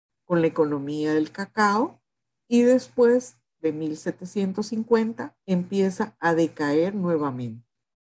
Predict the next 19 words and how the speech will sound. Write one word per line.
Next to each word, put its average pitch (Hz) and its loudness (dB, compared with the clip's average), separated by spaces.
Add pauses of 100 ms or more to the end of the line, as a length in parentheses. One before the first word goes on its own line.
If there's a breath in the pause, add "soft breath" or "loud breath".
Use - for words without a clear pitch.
(800)
Y 247 4
bueno, 220 2
eso 165 -2
hace 175 -4
que 175 2
eventualmente 160 -2
Matina, 170 -6 (600)
eh, 139 2
no 180 2
vaya 175 -2
a 151 -2
ser 165 0
el 160 0
puerto 165 2
más 160 -6
importante 165 -4
del 143 2
Caribe, 180 -2 (840)
eh, 143 2